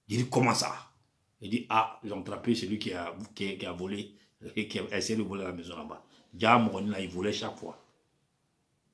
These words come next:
Donc, il dit, il n'y a pas de drap. Donc, je me suis préparé, je suis venu.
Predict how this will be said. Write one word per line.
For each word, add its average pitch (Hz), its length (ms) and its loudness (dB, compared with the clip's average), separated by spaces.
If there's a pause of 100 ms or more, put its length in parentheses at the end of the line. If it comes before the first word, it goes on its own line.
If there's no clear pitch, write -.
(1200)
Donc, 175 120 2
il 180 40 10
dit, 180 40 12
il 185 60 6
n'y 220 80 10
a 170 60 12
pas 185 180 8
de 180 100 8
drap. 180 160 12 (1700)
Donc, 110 240 -2 (240)
je 104 120 -8
me 101 80 0
suis 110 140 0
préparé, 92 600 -4 (440)
je - 60 -12
suis 110 120 -4
venu. 90 500 -8